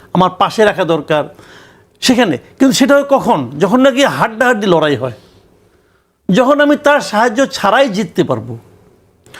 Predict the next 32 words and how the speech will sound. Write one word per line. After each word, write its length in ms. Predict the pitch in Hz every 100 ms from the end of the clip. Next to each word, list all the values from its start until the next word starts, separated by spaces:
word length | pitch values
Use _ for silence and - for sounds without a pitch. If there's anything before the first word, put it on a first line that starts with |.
| - -
তখন 160 | 226 277
আমি 100 | 277 -
তার 160 | 269 269 202
সাহায্য 280 | 233 240 202 240
নিয়ে 140 | 240 202 -
কেন 140 | 247 254 262
আমার 140 | 240 220
ইজ্জত 240 | 208 180 156 -
খোয়াবো? 300 | 156 131 123 - _ _ _ _ _ _ _ _ _ _ _ -
এটা 100 | 262
হলো, 120 | 277 - - -
কারণ 180 | 285 262 - _ - 226
একটা 120 | - 285 254
যত 140 | 277 294
কিছু 140 | 220 285
আপনি 120 | 277 185
বলেন, 200 | 156 131 151 _
ঠিক 140 | - 349 302
আছে, 200 | 170 147 113 - - - -
বিএনপির 420 | 175 254 226 247 208 -
কেন্দ্রীয় 300 | 254 233 226 208
নেতৃত্ব 360 | 214 226 175 175 131
আছে, 180 | - 113 - - - _ 160
বিএনপির 360 | 220 262 220 254
কেন্দ্রীয় 320 | 277 269 269 277 247
নেতৃত্বের 460 | 262 277 - 202 139
কাছে 240 | 139 - 127 - - - - 147
যে 80 | 160 262
এলাকায় 420 | 269 269 262 269 277 -
একজন 360 | 202 180 233 247 233
এরকম 300 | 220 220 220 208 185
মানে 140 | 175